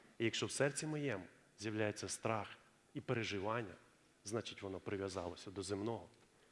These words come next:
Якщо в серці моєму абсолютний спокій і мир, за що переживати? Скарби в надійному місці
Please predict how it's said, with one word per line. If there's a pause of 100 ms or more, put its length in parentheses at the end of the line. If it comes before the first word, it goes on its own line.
(100)
Якщо
в
серці
моєму (340)
абсолютний
спокій
і
мир, (1000)
за
що
переживати? (380)
Скарби
в
надійному
місці